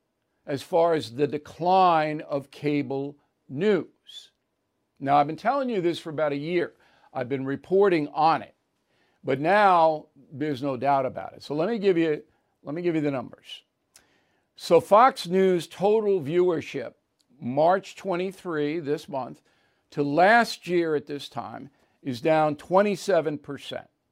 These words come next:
C N N down sixty-one percent. That's astounding. M S N B C down twelve percent. But remember, M S N B C doesn't have a lot of viewers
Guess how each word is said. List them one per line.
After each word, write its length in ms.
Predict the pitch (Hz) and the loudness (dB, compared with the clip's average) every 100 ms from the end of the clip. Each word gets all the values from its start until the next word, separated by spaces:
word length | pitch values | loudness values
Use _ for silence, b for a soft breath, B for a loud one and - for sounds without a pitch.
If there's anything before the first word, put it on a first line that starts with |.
| _ _ _ _ | _ _ _ _
C 260 | - 196 208 | -4 0 4
N 100 | 196 | 4
N 240 | 190 180 | 4 4
down 320 | 156 151 143 | 2 2 0
sixty-one 1400 | 131 - - 220 - - - 196 196 - 123 143 151 151 | -4 -10 -6 -6 -6 -12 -12 -10 -10 -12 -6 -4 -2 -6
percent. 500 | 147 123 - 117 - | -10 -16 -12 -14 -6
That's 220 | 143 147 | -6 -6
astounding. 920 | 117 - - - 147 143 120 - - _ _ _ _ _ _ _ | -12 -14 -14 -2 0 2 -2 -8 -20 _ _ _ _ _ _ _
M 120 | 143 160 | -2 0
S 140 | 160 | 0
N 100 | 165 | -2
B 80 | 160 | -2
C 240 | 151 147 | -2 -2
down 440 | 143 139 135 135 143 - | 0 0 -2 -4 -10 -20
twelve 440 | - 226 214 180 | -6 8 8 8
percent. 380 | 147 131 131 120 | 2 -8 -8 -8
But 120 | 160 | -8
remember, 420 | 160 202 247 180 | -8 -4 -2 -2
M 180 | 180 202 | -2 -6
S 160 | 247 - | -8 -10
N 800 | 214 - _ _ _ _ - 165 | -12 -14 _ _ _ _ -6 -4
B 80 | |
C 220 | 156 220 196 | -4 -2 2
doesn't 260 | 175 156 | 2 0
have 420 | 139 143 185 190 | -6 -4 -2 0
a 40 | 170 | 2
lot 240 | 156 151 | 2 2
of 80 | 139 | 2
viewers 400 | 135 139 139 | -2 -2 -4